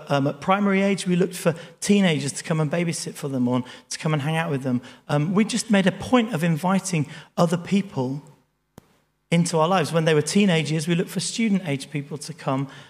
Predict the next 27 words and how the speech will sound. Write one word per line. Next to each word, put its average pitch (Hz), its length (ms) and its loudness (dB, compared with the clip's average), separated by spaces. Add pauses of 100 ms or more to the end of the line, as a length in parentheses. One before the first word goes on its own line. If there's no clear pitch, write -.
(140)
and 156 100 0
just 180 220 0
to 165 80 -4
be 180 180 4
around 165 380 2
them. 127 260 -2 (960)
And 185 240 -2
to 190 120 -2
be 214 100 2
honest, 175 400 2 (260)
a 170 60 2
role 226 240 6
model 175 220 4
for - 140 -8
me 170 120 4
is 156 120 0
somebody 196 380 2
who's 160 220 2
five, 220 320 0 (100)
roughly 233 340 2
five 202 300 2
to 190 100 -10
ten 180 240 2
years 165 200 2
ahead 147 180 0
of 123 140 -4
them 123 200 2